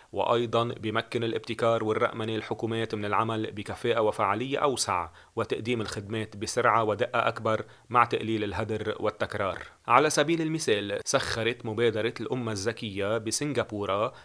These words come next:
تحليلات البيانات وأجهزة إنترنت الأشياء والذكاء الاصطناعي لتحسين التخطيط الحضري وأنظمة النقل وخدمات الرعاية الصحية، وهيك عزز هالبلد الآسيوي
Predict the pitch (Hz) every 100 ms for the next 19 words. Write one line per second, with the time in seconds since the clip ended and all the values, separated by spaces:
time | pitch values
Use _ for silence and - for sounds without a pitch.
0 | - - - 117 107 127 131 131 147 160
1 | 110 - - _ 107 107 120 104 101 107
2 | 110 107 110 123 123 - - 127 110 -
3 | - - 101 90 101 127 110 - - 113
4 | 110 120 117 117 - - - 113 - -
5 | - 127 131 - 135 110 98 - - -
6 | - 107 113 117 120 120 127 110 92 87
7 | - - - 110 101 120 117 104 101 107
8 | 120 - 117 - 135 95 87 - - -
9 | 87 107 123 98 85 120 101 101 117 104
10 | 107 104 113 104 101 117 113 107 101 117